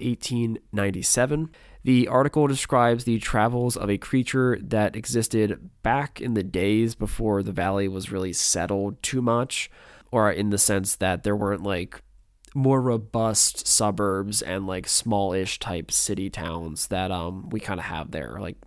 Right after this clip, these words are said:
Harrisburg was not as big as it was. There weren't, like, Allentown. Like, those areas weren't, like,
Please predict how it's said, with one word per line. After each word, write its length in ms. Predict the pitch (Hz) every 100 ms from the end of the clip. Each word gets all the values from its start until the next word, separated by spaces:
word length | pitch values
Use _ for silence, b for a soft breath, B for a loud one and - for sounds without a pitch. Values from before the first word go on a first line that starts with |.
| _ _ - -
Harrisburg 440 | 120 107 - 110
was 160 | 110 107
not 160 | 95
as 80 | 104
big 220 | - 131
as 100 | 123
it 100 | 110
was. 460 | 117 113 110 107 92
There 140 | 110
weren't, 240 | 107 104 92
like, 180 | 98
Allentown. 640 | 95 95 95 107 98 92 90
Like, 180 | 92 - -
those 320 | 127 131 131
areas 360 | 113 113 110 101
weren't, 200 | 104 95
like, 200 | 95